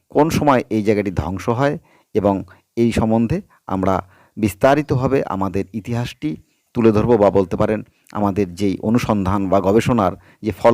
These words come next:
প্রকাশটি আমরা করব। এখান থেকে পাওয়া পুরাবস্তুগুলি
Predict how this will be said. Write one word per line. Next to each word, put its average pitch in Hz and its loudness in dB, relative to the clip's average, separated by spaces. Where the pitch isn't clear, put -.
প্রকাশটি 151 -4
আমরা 127 -2
করব। 78 -6
এখান 180 4
থেকে 185 2
পাওয়া 160 6
পুরাবস্তুগুলি 139 2